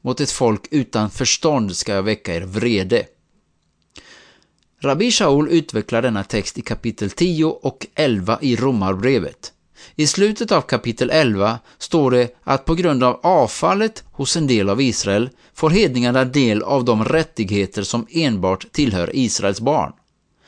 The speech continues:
Det gör att judarna blir avundsjuka, så att de också vill ta emot den frälsning som ges genom Jeshua,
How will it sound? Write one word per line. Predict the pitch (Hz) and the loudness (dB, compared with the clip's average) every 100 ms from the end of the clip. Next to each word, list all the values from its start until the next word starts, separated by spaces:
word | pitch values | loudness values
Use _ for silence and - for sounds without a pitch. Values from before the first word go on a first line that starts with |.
| - - _ | -20 -20 _
Det | 156 | 2
gör | 214 151 | 4 4
att | 120 139 | 4 4
judarna | 170 127 107 113 | 2 4 2 2
blir | 127 107 | 2 0
avundsjuka, | - 156 147 104 101 - 190 175 - - - _ _ | 2 4 4 2 -2 -2 -2 -2 -8 -10 -10 _ _
så | - 131 | -2 -2
att | 127 | 2
de | 135 143 | 0 4
också | 180 185 - - 156 - | 2 2 -6 -4 -4 -2
vill | 135 117 | -2 0
ta | 139 | -2
emot | 131 101 95 - | 0 -2 -4 -2
den | 131 110 98 | 0 0 -2
frälsning | - 165 147 - 170 170 120 | -2 0 0 -2 -2 -4 -2
som | 127 117 | -2 0
ges | 98 85 - | 0 0 -2
genom | 107 90 87 | -2 -2 -2
Jeshua, | 95 - 156 139 127 | -2 0 2 4 2